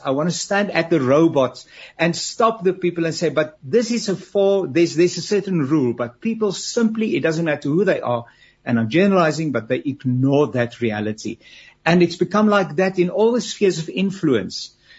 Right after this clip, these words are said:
So, um, I'm being stopped by a traffic officer or somebody. Uh, I've had that experience in my own family.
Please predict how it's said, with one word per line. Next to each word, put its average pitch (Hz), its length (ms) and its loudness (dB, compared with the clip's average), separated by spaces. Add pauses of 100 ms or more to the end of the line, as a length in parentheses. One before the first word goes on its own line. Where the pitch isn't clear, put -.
So, 165 520 2 (220)
um, 131 540 -6 (100)
I'm 135 200 2
being 156 460 0 (320)
stopped - 400 -2
by 147 200 2
a 131 120 -2
traffic 160 460 -4
officer 165 460 -4
or 160 180 -2
somebody. 175 580 -2 (500)
Uh, 135 420 2 (200)
I've 156 220 2
had 160 240 0
that 175 100 4
experience 180 460 0
in 175 60 -2
my 165 120 -4
own 175 140 -2
family. 175 600 -4